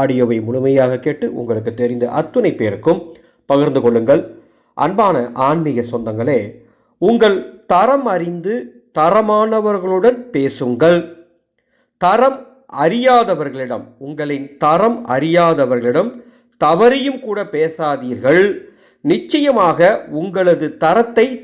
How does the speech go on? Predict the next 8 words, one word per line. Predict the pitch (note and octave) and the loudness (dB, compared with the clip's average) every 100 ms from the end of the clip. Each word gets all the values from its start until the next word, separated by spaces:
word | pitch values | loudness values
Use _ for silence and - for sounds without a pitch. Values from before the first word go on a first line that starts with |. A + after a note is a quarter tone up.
| F#3 | 0
தாழ்த்தி | F3 F#3+ - F#3+ | 2 0 -4 -6
விடுவார்கள். | D3+ C#3+ C3 A#2+ - C3+ G2 - _ _ _ - | -4 0 0 0 0 0 -2 -16 _ _ _ -2
இந்த | D#3+ G3 F3+ G#3 B3 - - _ - | 0 2 4 4 2 -6 -20 _ 2
பேருண்மையை | G3+ C4 C#4+ A#3+ F#3 F3 E3 E3 F3+ - - | 4 6 4 0 -6 -6 -4 -4 -6 -12 -14
புரிந்து | D#3 F#3 E3+ C3+ | -12 -10 -8 -6
கொண்டால் | B2+ A2 B2+ D#3 F#3+ - - _ _ | -6 -2 2 4 2 -2 -14 _ _
எந்தவிதமான | C#3+ F3+ A3 G#3 F3 D#3 D3 D#3 B3+ - - _ _ | 2 2 4 2 2 2 2 2 0 -2 -18 _ _
சண்டை | - F3+ A#3 B3 | -2 0 2 2